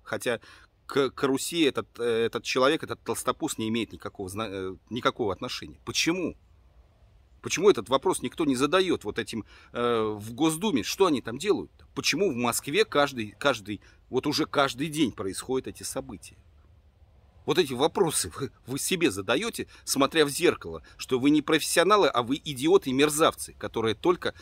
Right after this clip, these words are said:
заботятся о своём, своей мошне и о своём заде, чтоб действительно там на этом, как его, на золотом унитазе, наверное, прохладненько, ещё с подогревом сидеть.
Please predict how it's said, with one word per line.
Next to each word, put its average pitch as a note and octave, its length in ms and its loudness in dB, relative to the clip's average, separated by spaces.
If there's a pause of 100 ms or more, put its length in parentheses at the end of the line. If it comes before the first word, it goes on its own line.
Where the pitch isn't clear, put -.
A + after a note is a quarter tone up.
(160)
заботятся A#2+ 720 -2
о - 80 -12
своём, A#2 540 -4
своей A#2+ 340 -2
мошне C3+ 600 2 (360)
и A2+ 80 -10
о A#2 80 0
своём C#3+ 280 2
заде, A2+ 440 2
чтоб G#2+ 220 -8
действительно A#2+ 460 -4
там A#2+ 200 0 (300)
на C3 220 2
этом, G2+ 180 -6
как - 180 -8
его, G#2 160 -6 (180)
на B2 160 -4
золотом C#3 360 2
унитазе, C#3 440 2
наверное, A#2+ 300 -2
прохладненько, C#3+ 840 -2
ещё - 180 -4
с - 80 -6
подогревом C3 680 0 (600)
сидеть. A#2 520 -6